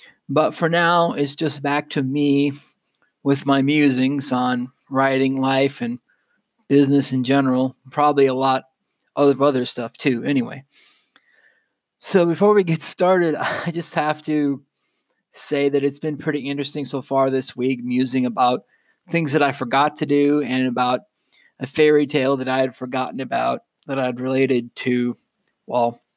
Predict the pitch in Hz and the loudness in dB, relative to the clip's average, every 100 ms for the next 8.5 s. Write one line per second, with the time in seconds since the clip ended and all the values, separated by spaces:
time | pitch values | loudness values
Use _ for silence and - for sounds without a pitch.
0 | _ _ _ _ _ 139 143 139 127 135 | _ _ _ _ _ -2 2 2 2 2
1 | 143 135 135 135 135 131 - - _ _ | 0 -2 0 2 2 -2 -6 -12 _ _
2 | _ _ _ _ _ _ - 147 143 135 | _ _ _ _ _ _ -2 0 2 4
3 | 151 139 127 131 - - 127 123 131 135 | 4 4 2 2 -2 -4 -6 -4 0 0
4 | 131 123 123 123 - - - 143 143 131 | 0 0 -2 -4 -8 -10 -8 -2 0 0
5 | 117 117 113 117 123 _ _ _ _ _ | -2 -4 -6 -6 -10 _ _ _ _ _
6 | 135 151 151 151 151 147 139 143 - 151 | -2 0 2 4 4 4 0 -4 0 2
7 | 147 143 147 147 143 131 - 135 127 131 | 2 0 -4 -2 -4 -6 -2 0 0 -4
8 | - - 135 131 | -6 -2 0 0